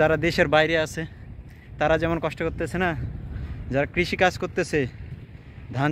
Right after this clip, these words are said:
চাল উৎপাদন করতেছে, ধান, গম, সরিষা, অন্যান্য সবজি আবাদ করতেছে ভাই, তারা প্রচুর কষ্ট করে ভাই। আর যারা ঘুষ খাইতেছে, তারা বসে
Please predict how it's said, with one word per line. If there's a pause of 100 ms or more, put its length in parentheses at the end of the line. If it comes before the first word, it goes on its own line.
চাল
উৎপাদন
করতেছে, (1000)
ধান, (120)
গম, (120)
সরিষা, (880)
অন্যান্য
সবজি
আবাদ
করতেছে
ভাই,
তারা
প্রচুর
কষ্ট (100)
করে
ভাই। (2250)
আর
যারা (1300)
ঘুষ
খাইতেছে, (460)
তারা
বসে